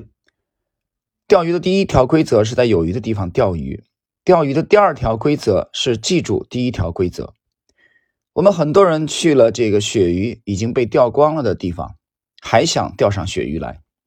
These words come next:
在竞争极其激烈的环境中，你再怎么努力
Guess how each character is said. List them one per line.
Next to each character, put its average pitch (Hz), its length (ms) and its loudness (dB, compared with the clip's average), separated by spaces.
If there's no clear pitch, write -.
在 180 100 2
竞 190 180 4
争 180 160 4
极 151 220 -2
其 147 160 0
激 175 160 2
烈 170 80 6
的 110 100 4
环 90 220 -2
境 113 180 -2
中， 87 280 -6
你 143 160 0
再 202 200 4
怎 127 80 -8
么 120 100 -2
努 113 140 0
力 113 260 -4